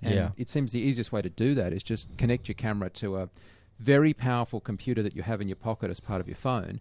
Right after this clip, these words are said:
Speaker 2: Mm.
Speaker 1: and let it provide a huge amount of stuff. But, like, all that stuff like G P S tagging, all the metadata that's coming off, um, 'cause, you know, if you are watching on your full control and somebody starts adjusting the focus, you, or
Speaker 2: Mm.
Speaker 1: the iris, whatever, you're gonna see that on,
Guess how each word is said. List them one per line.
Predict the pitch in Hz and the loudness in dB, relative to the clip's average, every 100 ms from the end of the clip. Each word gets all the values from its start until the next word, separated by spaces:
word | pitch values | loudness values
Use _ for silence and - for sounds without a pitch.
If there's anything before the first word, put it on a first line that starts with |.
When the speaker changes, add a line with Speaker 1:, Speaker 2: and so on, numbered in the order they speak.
| - | -2
Speaker 2:
Mm. | 104 104 101 104 | 0 2 0 -4
Speaker 1:
and | 110 | 0
let | 110 | 4
it | 120 - | 2 2
provide | 120 104 101 98 | -2 2 2 2
a | |
huge | 95 107 104 | 0 0 0
amount | 101 92 | 0 -4
of | 90 | -4
stuff. | - 92 | -2 -2
But, | - 131 | 0 4
like, | 135 - | 4 6
all | 170 | 6
that | 185 135 | 6 4
stuff | - 120 | 2 2
like | 104 90 | 2 2
G | 117 | 0
P | 110 | 2
S | 95 | -2
tagging, | - 131 127 120 113 | 0 0 0 -2 -2
all | - 131 | 0 0
the | 107 | 2
metadata | 107 117 117 113 113 107 | 4 2 4 4 4 0
that's | 101 - | -2 -4
coming | 120 104 | -2 0
off, | 101 98 - - | -2 -4 -10 -8
um, | 101 98 95 95 - _ | -6 -6 -6 -10 -18 _
'cause, | 170 | -2
you | 151 | 0
know, | 117 - - | -2 -4 -4
if | 147 - | -4 2
you | 160 156 | 4 6
are | 131 | 4
watching | 117 131 - 127 117 | 4 0 0 -2 -2
on | - 113 | 2 2
your | 110 104 | 4 2
full | 95 127 127 | 2 2 2
control | 131 117 98 92 | 0 -4 -4 -4
and | 95 | -4
somebody | 117 104 | -2 -2
starts | 98 104 95 | -2 -2 -4
adjusting | 95 - 104 - 98 95 - - - _ - | -6 -4 -4 -4 -6 -6 -10 -20 -20 _ -10
the | 101 107 | -2 0
focus, | 120 120 - 90 - | 4 2 0 -10 -8
you, | 120 | -6
or | 101 104 98 | 0 2 2
Speaker 2:
Mm. | |
Speaker 1:
the | 95 | -2
iris, | 95 113 123 | -2 -4 -4
whatever, | 98 92 | -6 -4
you're | 123 | 0
gonna | 127 | 0
see | 107 - 135 | 0 0 0
that | 117 95 - | 0 -4 -4
on, | 95 | -6